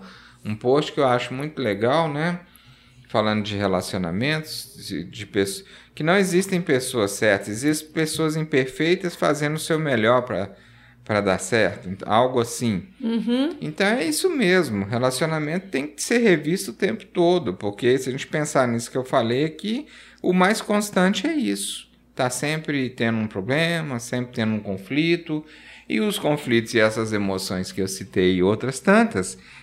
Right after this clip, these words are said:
Speaker 1: indicam que a relação tá precisando ser revista, refletida, revisada, reciclada.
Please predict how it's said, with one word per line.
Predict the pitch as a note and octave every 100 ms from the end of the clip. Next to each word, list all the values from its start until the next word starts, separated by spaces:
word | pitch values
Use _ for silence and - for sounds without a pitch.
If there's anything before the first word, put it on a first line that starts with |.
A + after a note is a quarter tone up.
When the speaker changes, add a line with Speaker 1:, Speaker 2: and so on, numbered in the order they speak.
| -
Speaker 1:
indicam | A#3 G#3 D3+ C#4+ D#4+ A3
que | G3+ G#3+
a |
relação | G3+ F3 E3 - E3
tá | F#3
precisando | - - F3+ D3+ D3 E3
ser | - F#3
revista, | G3 F3+ A2+ G2+ - E2 - - -
refletida, | - C#3 C#3+ B2 A#2 - A#2+ G#2 F#2 D#2+
revisada, | G#2 C3 B2 G#2 A2 A#2 F#2+ F2
reciclada. | F2+ A2+ - - E2+ D2+